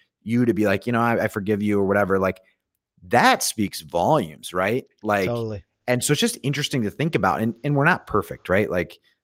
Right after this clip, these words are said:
Speaker 1: listen, my wife and I have fought in front of our kids multiple times, you know, and it's like, and I'm not <laughs> perfect at all.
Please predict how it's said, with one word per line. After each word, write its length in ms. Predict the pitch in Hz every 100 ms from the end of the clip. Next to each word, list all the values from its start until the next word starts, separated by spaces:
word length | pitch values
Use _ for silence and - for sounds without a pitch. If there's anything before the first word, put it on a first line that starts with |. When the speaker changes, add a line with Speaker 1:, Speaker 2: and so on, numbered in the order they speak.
| _ _ _
Speaker 1:
listen, 240 | 110 85 90
my 100 | 95
wife 200 | 113 110
and 80 | 107
I 40 |
have 120 | 95
fought 160 | - 113
in 60 |
front 140 | 101 110
of 40 |
our 80 | 104
kids 460 | 117 104 92 - - - _ 95 -
multiple 300 | 120 131 110
times, 360 | 87 85 69 76
you 80 | 98
know, 120 | 98
and 100 | 110
it's 140 | -
like, 180 | 123 101
and 100 | 101
I'm 180 | 120 143
not 260 | 120 98 -
<laughs> 0 |
perfect 380 | 113 110 - -
at 160 | -
all. 400 | 175 - - -